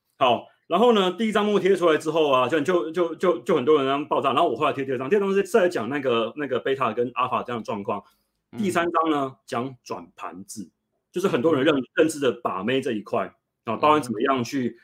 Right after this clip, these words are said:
Speaker 1: 使用你的神秘感啊、
Speaker 2: 嗯。
Speaker 1: 浅沟通啊，诸如此类的。啊，不是，第三章讲，讲女人，讲女人的真实，包含 hypergamy 啊，什么什么之类。然后第四章才，才，才，才转盘子，第五章讲长期关系，就是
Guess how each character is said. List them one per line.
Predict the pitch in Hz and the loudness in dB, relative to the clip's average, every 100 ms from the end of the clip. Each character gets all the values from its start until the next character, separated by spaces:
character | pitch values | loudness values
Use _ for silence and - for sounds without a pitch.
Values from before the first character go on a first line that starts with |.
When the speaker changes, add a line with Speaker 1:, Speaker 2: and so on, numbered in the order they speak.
| _ | _
Speaker 1:
使 | - 107 | -10 -4
用 | 147 | -2
你 | 117 | -2
的 | |
神 | 110 113 | -2 -2
秘 | 135 | -2
感 | 117 98 | -2 -4
啊、 | 98 101 | -4 -6
Speaker 2:
嗯。 | |
Speaker 1:
浅 | 104 | -6
沟 | 101 123 | -4 -2
通 | 127 117 | -2 -2
啊， | 107 101 | -4 -6
诸 | 120 | -8
如 | 123 | -10
此 | - 110 | -6 -2
类 | 117 | 0
的。 | 101 110 | -2 -8
啊， | - - - _ _ _ - | -16 -20 -20 _ _ _ 0
不 | 190 | 2
是， | 190 - - _ _ - | 2 0 -20 _ _ 0
第 | 220 | 2
三 | 190 185 | 4 4
章 | 185 | 4
讲， | 139 104 104 | 2 0 -6
讲 | - 139 | -2 2
女 | 147 | 2
人， | 113 104 92 92 _ _ _ _ _ _ _ _ _ _ - | 2 0 -4 -10 _ _ _ _ _ _ _ _ _ _ -10
讲 | - 151 | 0 2
女 | 135 | 2
人 | |
的 | 127 | 2
真 | 135 139 | 0 -2
实， | - 98 - | -4 -8 0
包 | 139 | 2
含 | 120 | 2
hypergamy | 117 127 123 120 110 | 0 0 0 0 0
啊， | 107 104 | 0 -2
什 | 107 | -4
么 | 104 | -6
什 | |
么 | 107 | -6
之 | 117 123 | -2 0
类。 | 101 | 0
然 | 117 | 0
后 | 156 170 | 0 -2
第 | 196 | -4
四 | |
章 | 185 147 | -2 0
才， | 139 | 0
才， | 131 143 131 131 | -2 -4 -2 -4
才， | - 127 127 | -4 -4 0
才 | - | 0
转 | 135 | 0
盘 | 110 98 | -2 -4
子， | 101 98 - _ | -6 -10 -14 _
第 | - 208 | 2 4
五 | 127 | 4
章 | 147 139 | 4 0
讲 | 110 | -2
长 | 113 | -6
期 | 92 | -8
关 | 95 104 101 | -6 -6 -6
系， | - 95 | -10 -12
就 | |
是 | 92 | 0